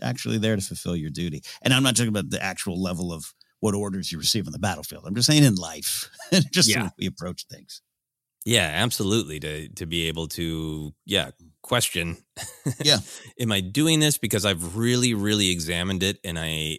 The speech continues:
Speaker 2: I understand why I'm doing it and I want to be doing it? Or
Speaker 1: Mm-hmm.
Speaker 2: even, "Hey, maybe this isn't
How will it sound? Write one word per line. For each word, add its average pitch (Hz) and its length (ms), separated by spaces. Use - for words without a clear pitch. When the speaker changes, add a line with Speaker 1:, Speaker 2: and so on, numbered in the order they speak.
Speaker 2:
I 85 300
understand 90 680
why 82 200
I'm 87 120
doing 90 220
it 90 120
and 73 120
I 71 120
want 76 340
to - 80
be 98 140
doing 98 300
it? 107 240
Or 82 260
Speaker 1:
Mm-hmm. 87 100
Speaker 2:
even, 95 340
"Hey, 151 300
maybe 131 220
this 131 140
isn't 123 280